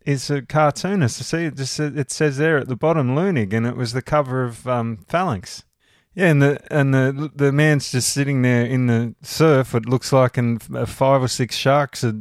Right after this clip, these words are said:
swimming towards him, and then, uh, the second panel is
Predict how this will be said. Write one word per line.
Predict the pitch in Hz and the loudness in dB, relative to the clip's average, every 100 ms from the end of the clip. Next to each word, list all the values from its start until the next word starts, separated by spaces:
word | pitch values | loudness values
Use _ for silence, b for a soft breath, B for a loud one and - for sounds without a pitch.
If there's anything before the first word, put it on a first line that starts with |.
| 104 | -10
swimming | - 131 117 104 | -2 2 2 0
towards | 117 117 127 117 | 2 4 4 2
him, | 120 | 2
and | 117 | 2
then, | 120 120 - - | 2 0 -4 -10
uh, | 127 120 117 117 | -2 0 2 0
the | 113 117 | -2 -2
second | - 131 127 120 | 0 0 0 0
panel | 127 127 117 | 2 2 4
is | 113 107 | 2 0